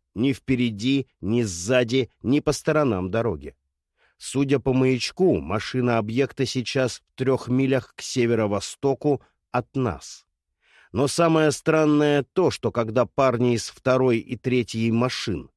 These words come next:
встретились, выяснилось, что каждому казалось, будто машина объекта внезапно рванула к нему, как будто разделилась на три машины, и каждая из них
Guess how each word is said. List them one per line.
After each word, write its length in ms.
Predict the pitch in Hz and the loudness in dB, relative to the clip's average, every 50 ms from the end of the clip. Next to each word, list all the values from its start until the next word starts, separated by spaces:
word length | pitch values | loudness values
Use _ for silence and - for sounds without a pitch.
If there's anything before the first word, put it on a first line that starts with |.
| _ _ _ | _ _ _
встретились, 880 | - - - - - 156 175 185 - - - 120 113 - - - - _ _ _ _ _ _ _ | -20 -20 -12 -8 -2 0 0 0 -2 -4 -10 -12 -12 -16 -18 -20 -20 _ _ _ _ _ _ _
выяснилось, 880 | - - 76 139 170 175 165 143 - 156 165 160 160 151 - - - _ | -18 -4 0 2 4 4 4 4 2 2 2 2 4 2 0 -4 -8 _
что 260 | _ - - - 147 - | _ -18 -4 -2 -2 -2
каждому 580 | - - 151 147 139 113 120 139 135 139 120 | 0 0 0 0 0 0 0 2 2 2 0
казалось, 640 | - - 127 117 113 147 160 147 120 107 101 98 95 | 0 0 0 0 0 0 0 2 0 0 -2 -4 -6
будто 360 | 95 123 131 - _ - 127 | -4 -6 -6 -4 _ -2 0
машина 580 | 120 123 120 - - - 127 117 120 117 113 | 2 2 0 0 -2 -2 -2 0 0 0 0
объекта 640 | 110 101 104 113 131 147 147 - _ - 92 73 - _ _ _ _ - _ | -2 -4 -4 -4 -4 -4 -4 -4 _ -10 -10 -10 -10 _ _ _ _ -20 _
внезапно 800 | 73 82 104 127 143 147 131 104 110 143 147 143 - 147 147 143 | -8 -4 0 2 2 2 2 2 2 2 0 2 2 0 2 2
рванула 480 | 143 127 131 127 120 113 113 113 113 | 2 2 2 2 4 2 2 2 0
к 140 | 107 - - | -2 -2 -2
нему, 360 | 123 120 117 107 85 69 69 - _ _ _ _ _ _ _ | -2 -2 0 -2 -4 -6 -8 -14 _ _ _ _ _ _ _
как 240 | - 110 104 101 104 | -4 -4 -4 -4 -4
будто 540 | 113 139 131 - _ _ 135 127 - - _ | -4 -4 -4 -6 _ _ 2 2 2 0 _
разделилась 920 | 131 123 135 127 107 90 82 92 127 123 123 131 135 139 139 135 - - 131 | -2 0 0 0 0 -2 -2 0 0 2 2 2 4 4 2 2 0 0 0
на 120 | 135 131 | 0 0
три 380 | 117 - 139 135 135 131 113 - _ | 0 0 -2 0 0 -2 -4 -6 _
машины, 640 | _ 127 131 127 - - - 139 92 71 - - - _ _ _ _ _ _ | _ -4 -4 -2 -4 -6 -6 -4 -6 -6 -8 -12 -20 _ _ _ _ _ _
и 100 | - 110 | -10 -10
каждая 540 | - - 147 151 147 127 98 85 92 104 95 | -6 -2 0 0 0 0 -2 -2 -2 -2 -2
из 260 | 92 92 85 78 73 | -2 -4 -6 -8 -12
них 300 | 82 78 71 - - _ | -14 -14 -14 -16 -20 _